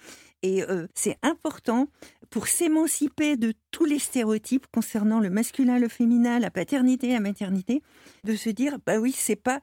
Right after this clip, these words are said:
inhérent à l'espèce humaine. » Il y a eu, euh, comme ça une épopée dans l'histoire assez fabuleuse. Et, euh, on arrive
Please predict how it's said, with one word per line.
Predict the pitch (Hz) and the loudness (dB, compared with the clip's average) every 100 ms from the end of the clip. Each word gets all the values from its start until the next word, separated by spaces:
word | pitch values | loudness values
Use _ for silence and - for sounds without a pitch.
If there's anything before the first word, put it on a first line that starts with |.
| _ _ | _ _
inhérent | 311 311 277 254 285 | 2 4 4 2 0
à | 226 | 0
l'espèce | 220 - 226 - | -4 -4 -6 -2
humaine. » | 220 196 175 185 _ _ - - _ | -2 -2 -4 -8 _ _ -20 -20 _
Il | 190 | -2
y | 220 | 0
a | |
eu, | 226 214 - | 0 -4 -6
euh, | 165 165 160 | -8 -10 -8
comme | - 226 | -4 -2
ça | - 214 | 0 0
une | 196 | 2
épopée | 247 254 269 247 208 | 0 0 -2 0 -2
dans | 180 | -2
l'histoire | 175 - - 233 208 - - _ | -4 -8 -4 -4 -4 -12 -20 _
assez | - - 262 | -4 0 0
fabuleuse. | - 196 196 202 311 370 185 - _ - - _ | -2 -4 -4 -2 0 0 -4 -12 _ -20 -20 _
Et, | - 320 302 208 | -2 -2 0 -2
euh, | 196 190 _ _ _ _ - | -2 -4 _ _ _ _ 0
on | 233 | 2
arrive | 226 208 196 208 165 | 2 -2 -4 -6 -8